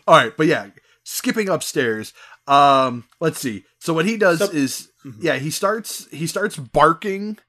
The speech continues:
Speaker 1: like you had said, at John, and starts fighting with his own hand,
Speaker 2: With,
Speaker 1: which
Speaker 2: with
Speaker 1: is
Speaker 2: his own arm, right? Which
Speaker 1: With
Speaker 2: seems, it's like, it's like his arm is the zombie part of him,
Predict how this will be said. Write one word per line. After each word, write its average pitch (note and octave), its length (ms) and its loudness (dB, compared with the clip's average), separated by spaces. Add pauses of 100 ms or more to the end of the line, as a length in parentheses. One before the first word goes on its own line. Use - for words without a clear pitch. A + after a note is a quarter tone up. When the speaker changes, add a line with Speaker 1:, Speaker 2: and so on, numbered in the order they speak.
(100)
Speaker 1:
like C#3+ 160 -6
you D3 80 0
had C3+ 100 -4
said, C3 420 -2
at C3 240 -4
John, A#2 460 -2
and B2+ 160 -8
starts C#3+ 240 -4
fighting D#3+ 480 0
with D#3 160 -4
his D3+ 200 -2
own C3+ 360 -2
hand, A#2+ 400 -4
Speaker 2:
With, D#3+ 140 -4
Speaker 1:
which A2+ 100 -6
Speaker 2:
with E3+ 160 0
Speaker 1:
is D#3 120 -8
Speaker 2:
his C3+ 100 -14
own F3+ 320 2
arm, C3 400 -2
right? C3+ 120 -4
Which E3 220 -6
Speaker 1:
With - 80 2
Speaker 2:
seems, C#4+ 180 -4 (200)
it's F#3+ 160 -2
like, A#3 200 2
it's G3 120 -2
like F3+ 100 4
his - 140 -4
arm E3 400 4
is D3 100 -6
the C#3+ 100 -6
zombie B2+ 420 -6
part C3 280 -8
of C3 80 -10
him, D#3 240 -8